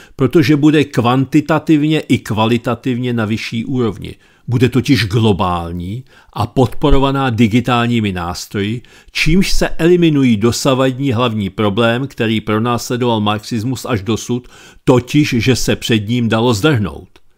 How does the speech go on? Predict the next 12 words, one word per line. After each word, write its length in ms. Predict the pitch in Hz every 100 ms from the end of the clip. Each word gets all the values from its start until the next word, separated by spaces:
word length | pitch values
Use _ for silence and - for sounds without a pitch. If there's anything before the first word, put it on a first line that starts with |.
| _ _ _ _ _
Jako 320 | 113 104 - 113
takový 560 | 143 120 180 131 107
máte 360 | 101 107 104 117
spoustu 480 | - 131 123 - 143
práce. 540 | 151 123 98 - - _ _ _ _ _ _
Například 580 | 107 95 - 127 151 131
je 80 | 135
třeba 300 | - 117 110
rozvrátit 600 | 113 101 120 113 123 110
všechny 460 | - 110 - 110
tradiční 600 | 95 104 90 95 - 87
instituty, 800 | 87 101 - - 117 131 - 131